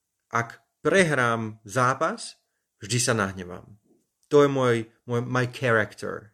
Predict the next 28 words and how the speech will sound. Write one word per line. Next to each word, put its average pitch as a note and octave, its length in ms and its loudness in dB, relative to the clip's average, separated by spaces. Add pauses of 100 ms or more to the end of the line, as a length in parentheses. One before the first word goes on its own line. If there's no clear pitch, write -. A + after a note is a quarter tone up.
hej? C#3+ 240 -8
Taký B2+ 400 -2
som. F#2 400 -4 (500)
používam A2+ 320 0
nultú A2 320 -2
podmienku. F#2 560 -14 (800)
If - 480 -2 (160)
môže B2+ 320 0
byť A#2+ 240 -2
v - 80 -20
tomto F3+ 400 -6
prípade B2 400 -4
nahradené G#2 800 -2
slovom F#2 640 -6
when G#2+ 560 0 (480)
bez G2+ 400 -8
toho, B2 240 0
aby G#2 240 -6
veta G2 320 -8
zmenila F2+ 480 -12
význam. F#2 560 -18 (240)
Toto C#3+ 320 0
je A2 80 2
nultá A2 320 -4
podmienka. F#2+ 640 -10 (160)
Veľmi C3+ 400 -2
často A2 560 -8 (240)
namiesto A#2+ 560 -4